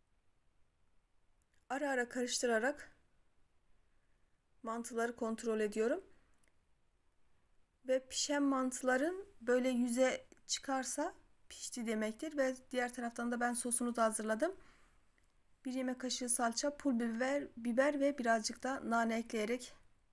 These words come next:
böyle sosunu ek-, yapıp hazırladım kenarda. Şimdi pişen mantılarım şöyle üze çık-, e, tencerenin üzerine çıktı.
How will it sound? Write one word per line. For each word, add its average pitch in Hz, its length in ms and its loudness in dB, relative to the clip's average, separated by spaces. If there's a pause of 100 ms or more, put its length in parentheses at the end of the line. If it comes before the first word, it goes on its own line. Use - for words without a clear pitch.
(260)
böyle 233 200 -4
sosunu 233 360 -2
ek-, 220 220 -6 (500)
yapıp 226 440 -2
hazırladım 214 460 0
kenarda. 220 540 0 (1080)
Şimdi 269 260 0
pişen 285 280 2
mantılarım 262 540 2
şöyle 254 280 2
üze 240 220 0
çık-, - 360 2 (380)
e, 202 340 -2 (100)
tencerenin 247 680 0
üzerine 233 380 0
çıktı. 262 500 -2